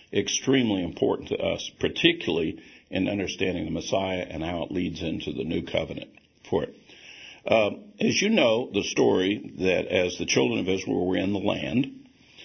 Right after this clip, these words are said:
and there for a extended period of time, there was the time of the judges.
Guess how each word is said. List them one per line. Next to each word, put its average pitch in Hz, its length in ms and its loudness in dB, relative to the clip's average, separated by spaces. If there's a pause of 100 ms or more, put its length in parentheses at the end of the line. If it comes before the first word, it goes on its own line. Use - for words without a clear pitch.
(260)
and 87 320 0
there 113 460 2 (320)
for 92 440 2
a 85 600 0
extended 117 560 0
period 101 300 -2
of - 40 -18
time, 87 220 -4
there 92 100 -2
was 85 140 -4
the 82 100 -8
time 90 380 -2
of 85 100 -6
the 80 80 -6
judges. 78 720 -2